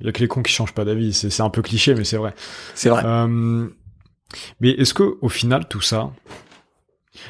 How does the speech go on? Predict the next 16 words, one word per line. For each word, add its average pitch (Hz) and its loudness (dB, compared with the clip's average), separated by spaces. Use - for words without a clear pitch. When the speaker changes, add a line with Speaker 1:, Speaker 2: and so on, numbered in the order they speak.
Speaker 1:
parce 123 2
qu'en 123 2
fait, 160 4
il 104 -2
y 104 2
a, 104 0
il 104 -6
y 101 -2
a 101 0
un 98 -2
prisme 104 -4
qu'on - -8
n'a 95 -2
pas 113 0
forcément, 113 -2
dont 107 -4